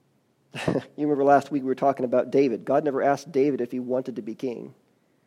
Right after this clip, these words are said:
He just anointed him to be king. God answered the call. It's the same with us. And this guy in this gym,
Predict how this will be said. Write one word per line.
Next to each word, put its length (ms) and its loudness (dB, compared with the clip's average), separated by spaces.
He 100 -8
just 240 -2
anointed 380 0
him 140 -2
to 80 -4
be 120 -6
king. 320 -10
God 160 0
answered 300 -2
the 60 -8
call. 380 -4
It's 100 -20
the 40 -20
same 200 2
with 120 -6
us. 260 -8
And 100 -8
this 120 -4
guy 240 8
in 120 4
this 140 -4
gym, 380 0